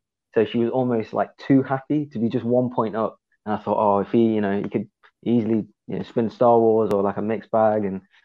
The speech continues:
you know, and, you know, and go potentially unbeaten in, in the second round," um, which he ended up doing, but I didn't think it'd be on that, on, on Star Trek, of course. But yeah, I did. I was, um, pleased that he was down,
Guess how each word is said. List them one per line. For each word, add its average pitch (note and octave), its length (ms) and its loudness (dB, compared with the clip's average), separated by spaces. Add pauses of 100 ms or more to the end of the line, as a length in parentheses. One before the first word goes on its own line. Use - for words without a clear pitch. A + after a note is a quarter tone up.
(100)
you G2+ 60 -6
know, G2+ 100 -4
and, G#2 300 -6 (380)
you C3+ 120 -10
know, G2+ 60 -8
and G2+ 180 -8
go G2+ 160 2
potentially G#2+ 440 -4
unbeaten G2+ 520 2
in, G2+ 180 -2
in G#2 120 -2
the G2 60 -4
second A#2 300 0
round," F#2+ 240 -4 (440)
um, F#2+ 380 -2 (400)
which A2+ 140 2
he B2+ 60 4
ended A2+ 160 2
up G2 60 -4
doing, A2+ 300 6
but G2 80 4
I G2 80 4
didn't A#2 180 4
think A2 160 0
it'd A2 120 0
be G#2+ 100 2
on G2+ 140 2
that, A2+ 200 2 (160)
on, G#2 160 -6
on G2 280 -6
Star A#2 220 2
Trek, G#2 240 -8
of - 60 -20 (100)
course. - 160 -14 (460)
But - 240 0 (220)
yeah, C3+ 240 6
I B2 80 4
did. C3 260 4
I A#2+ 80 2
was, C#3+ 260 4
um, B2+ 400 0
pleased C3 340 0
that G#2+ 140 -2
he A2 80 -4
was B2 260 4
down, A2+ 360 -10